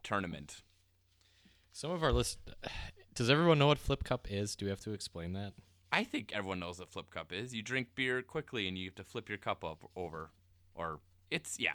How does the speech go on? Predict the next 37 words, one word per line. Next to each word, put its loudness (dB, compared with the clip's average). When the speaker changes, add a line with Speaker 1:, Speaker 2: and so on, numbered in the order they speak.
Speaker 1:
people -2
know. -4
Speaker 2:
Okay. -2
Speaker 1:
Um, 6
we 4
were 8
on 8
a 2
team, 0
uh, 6
and -2
so 0
was, -4
uh, 2
Huckleberry, 2
uh, -2
Meeks -4
was -10
also -4
on 0
that -6
team. -8
And, 2
uh, 2
another 8
one 6
Speaker 2:
And, 6
Speaker 1:
of 0
our 8
Speaker 2:
and 8
Speaker 1:
friends. 6
Speaker 2:
fri-, -14
friend 6
of 4
the 4
show, 6
Dennis. 0